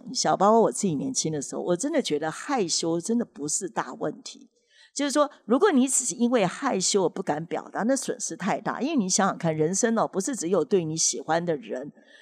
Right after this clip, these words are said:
啊，会害羞。其实人生有很多情况会害羞，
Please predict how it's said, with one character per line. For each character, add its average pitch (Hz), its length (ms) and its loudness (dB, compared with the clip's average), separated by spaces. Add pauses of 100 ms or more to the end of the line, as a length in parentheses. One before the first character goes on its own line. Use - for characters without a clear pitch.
(180)
啊， - 200 -6
会 196 240 2
害 165 280 -2
羞。 - 220 -6
其 202 140 -2
实 320 60 -2
人 277 140 2
生 359 120 -2
有 285 100 2
很 - 180 -8
多 240 160 0 (360)
情 - 340 -4
况 233 360 0
会 165 140 0
害 131 240 -8
羞， - 160 -8